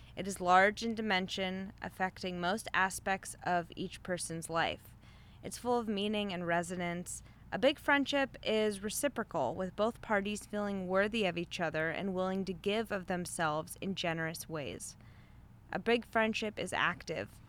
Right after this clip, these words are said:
hearty, and almost always a big friendship is mature. Its advanced age commands respect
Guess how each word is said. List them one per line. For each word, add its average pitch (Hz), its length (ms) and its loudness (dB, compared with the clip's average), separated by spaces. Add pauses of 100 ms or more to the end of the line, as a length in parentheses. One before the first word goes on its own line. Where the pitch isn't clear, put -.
(120)
hearty, 175 500 2 (300)
and 196 100 2
almost 208 580 2
always 180 640 4
a - 60 -4
big 180 240 -2
friendship 175 460 -2
is 165 180 -4
mature. 165 560 -4 (440)
Its - 180 -8
advanced 190 680 0
age 190 380 0
commands 170 460 -4
respect 175 580 -4